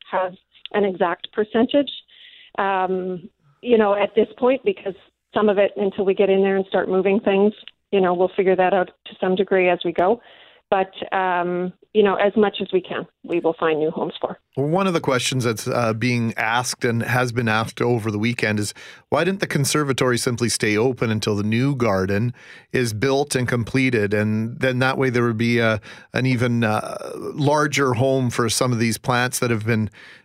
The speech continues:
Speaker 2: been, uh, gracing the conservatory for so many years.
Speaker 1: There,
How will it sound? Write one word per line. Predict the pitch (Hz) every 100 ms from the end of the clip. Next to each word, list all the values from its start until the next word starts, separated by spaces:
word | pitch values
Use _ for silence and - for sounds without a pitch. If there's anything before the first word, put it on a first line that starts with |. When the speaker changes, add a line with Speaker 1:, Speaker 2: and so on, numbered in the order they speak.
| _
Speaker 2:
been, | 131 123 117
uh, | 113 113
gracing | 110 117 117 - 113
the | 104
conservatory | 110 110 110 107 - 104 98
for | 95
so | - 98
many | 95 90
years. | 87 87 - _ _ _ _ _ _ _ - - - - _ _
Speaker 1:
There, | 330 330